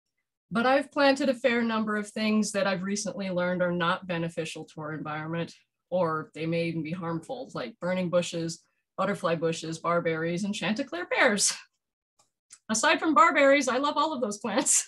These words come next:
<laughs> You know? Um, several of the invasive weeds that we battle on a regular basis were originally brought over as ornamentals, but they escaped their gardens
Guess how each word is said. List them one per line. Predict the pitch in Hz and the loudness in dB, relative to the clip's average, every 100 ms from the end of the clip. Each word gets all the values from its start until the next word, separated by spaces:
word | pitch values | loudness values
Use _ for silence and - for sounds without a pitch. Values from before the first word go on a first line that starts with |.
| 339 | 0
<laughs> | - | 4
You | - 233 | 4 4
know? | - 294 - 554 539 480 415 349 302 | 2 0 0 0 0 0 -4 -10 -4
Um, | 277 247 226 214 - | 4 6 4 2 -4
several | - - 277 277 302 | -8 2 2 2 0
of | 294 | 0
the | 262 254 | 2 2
invasive | 254 226 233 247 190 | 2 0 -2 -6 -6
weeds | 226 233 202 196 | -2 0 0 -2
that | 170 | -4
we | 196 202 | -2 -4
battle | 180 190 185 180 | -2 0 2 2
on | 170 | 2
a | 165 | 2
regular | 170 170 170 | 0 0 -4
basis | 170 156 - 294 320 - | -4 -6 -6 -6 -4 -4
were | 208 202 175 | -4 -4 -4
originally | 208 226 233 214 196 | -2 0 0 -2 -4
brought | 165 170 180 165 | -2 2 2 2
over | 175 175 165 156 - | 0 0 -2 -4 -4
as | 151 170 - | -4 -4 -6
ornamentals, | 160 147 160 196 202 139 127 - - _ _ _ _ | -8 -6 -4 -4 -4 -8 -6 -10 -14 _ _ _ _
but | 185 | 2
they | - 165 | 6 6
escaped | 170 - 233 214 - | 4 0 0 0 -4
their | 190 | -6
gardens | 175 180 190 156 160 170 - - | -2 0 0 0 -2 -4 -6 -10